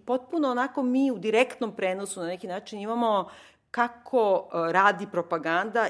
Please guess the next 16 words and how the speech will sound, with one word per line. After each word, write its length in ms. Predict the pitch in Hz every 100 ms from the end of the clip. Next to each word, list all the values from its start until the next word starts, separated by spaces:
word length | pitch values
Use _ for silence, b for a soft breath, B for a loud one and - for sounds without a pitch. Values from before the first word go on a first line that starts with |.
| 196
i 60 | -
kako 340 | 185 180 233
ti 160 | 214 208
sad 260 | 214 202
tu 120 | - 202
jednu 380 | 190 180 180 -
udicu, 520 | 175 196 226 233 196
kad 160 | 185 170
te 120 | 170
neko 300 | 190 - 208
kao 280 | 214 185 175
moćan 440 | 170 185 190 180
malo 260 | 160 165 170
pomazi 400 | 160 165 165 160
po 140 | 135
glavi, 640 | 143 143 156 165 185 175